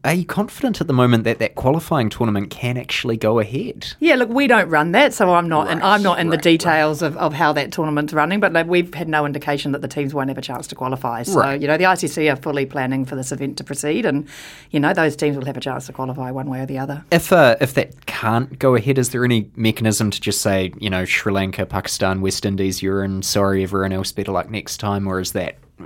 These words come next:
Speaker 1: is that not something that could happen?
Speaker 2: Oh, look, it all comes down to what the members agree. So, you know, they'll have a plan for that, and they'll get together and discuss what happens if, if that tournament can't proceed. But,
Speaker 1: Mm.
Speaker 2: um, you know, a-, at the moment, we're, we're gung-ho and hoping that we'll have three new qualifiers by mid-year.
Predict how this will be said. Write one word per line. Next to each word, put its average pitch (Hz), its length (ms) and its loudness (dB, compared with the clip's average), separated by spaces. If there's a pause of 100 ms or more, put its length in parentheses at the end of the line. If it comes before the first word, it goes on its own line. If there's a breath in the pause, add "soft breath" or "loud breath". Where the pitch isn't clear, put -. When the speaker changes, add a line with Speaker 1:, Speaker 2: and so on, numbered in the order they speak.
(120)
Speaker 1:
is 101 160 -8
that 107 220 -6
not 107 180 -12
something 101 320 -10
that - 160 -12
could 92 120 -10
happen? - 380 -8
Speaker 2:
Oh, 302 100 6
look, 302 180 4
it 302 60 4
all 330 140 6
comes 285 240 2
down 208 200 4
to 175 60 -8
what 180 140 0
the 180 60 -2
members 175 280 -2
agree. 185 360 2
So, 180 400 4
you 170 200 2
know, 170 200 4
they'll 214 160 4
have 185 100 4
a 151 60 0
plan 160 300 0
for 180 100 -4
that, 202 240 2
and 160 120 -2
they'll 156 120 2
get 147 160 -2
together 147 360 2
and 139 120 0
discuss 143 360 0
what 143 140 -2
happens 151 300 0
if, 147 200 -2
if 147 180 -2
that 147 180 -2
tournament 151 400 -4
can't 156 200 -2
proceed. 170 460 -6
But, 156 220 -2
Speaker 1:
Mm. - 40 -2
Speaker 2:
um, 147 360 0
you 160 100 -2
know, 139 140 2
a-, 147 120 2 (200)
at 190 140 -2
the 170 60 -4
moment, 180 360 0
we're, 160 240 0
we're 160 160 -2
gung-ho 151 400 0
and 147 120 0
hoping 147 340 -2
that 147 160 -2
we'll 147 160 0
have 147 220 -2
three 160 200 0
new 160 180 -2
qualifiers 156 640 -2
by 156 200 -2
mid-year. 170 460 -2